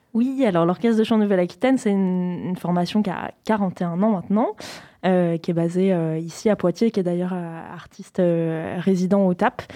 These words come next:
Euh, et donc, c'est une formation qui rassemble, euh, quarante-cinq, cinquante musiciens, euh, enfin, qui peut proposer un effectif assez variable pour pouvoir s'adapter vraiment à tout type de, de répertoire.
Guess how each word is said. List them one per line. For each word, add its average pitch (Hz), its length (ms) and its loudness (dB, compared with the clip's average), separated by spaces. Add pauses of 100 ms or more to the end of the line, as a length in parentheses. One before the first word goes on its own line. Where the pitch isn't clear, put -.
(420)
Euh, 180 640 4 (120)
et 196 60 6
donc, 247 200 4
c'est 233 80 6
une 214 80 4
formation 208 400 2
qui 247 140 0
rassemble, 226 580 4
euh, 180 680 2 (300)
quarante-cinq, 208 500 4
cinquante 220 380 0
musiciens, 220 720 2
euh, 180 560 2
enfin, 180 180 -2
qui 180 120 -6
peut 202 100 0
proposer 202 300 2
un 196 100 4
effectif 190 440 -2
assez 214 200 2
variable 190 300 2
pour 220 100 0
pouvoir 196 220 -2
s'adapter 190 420 2
vraiment 202 240 2
à 202 80 2
tout - 140 -4
type 226 240 -4
de, 185 300 2 (420)
de 202 120 4
répertoire. 226 680 2